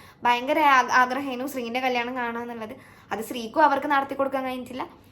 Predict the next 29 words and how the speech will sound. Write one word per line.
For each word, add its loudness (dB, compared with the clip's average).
അതിൽ 2
ഞങ്ങൾക്ക് 0
രണ്ടാക്കും 6
അങ്ങോട്ടും -2
ഇങ്ങോട്ടും -4
നല്ല -4
കുറ്റബോധം -6
ഉണ്ട്. -6
വാവ -4
എണീച്ച് -4
ഗൈസ്. -6
അങ്ങനെ -6
വാവക്ക് -6
ഫുഡെല്ലാം -8
കൊടുത്ത് -10
സെറ്റാക്കിയിട്ടാണ് -10
ഞാൻ -4
ബാക്കി -6
വീഡിയോസ് -8
എടുക്കുന്നത്. -12
ഞാനപ്പോൾ 4
ഈ -2
ഒരു 0
വീഡിയോ 0
കൊണ്ട് -4
പറയാൻ -2
ഉദ്ദേശിച്ചത് -8
ഇത്ര -6
മാത്രമാണ്. -6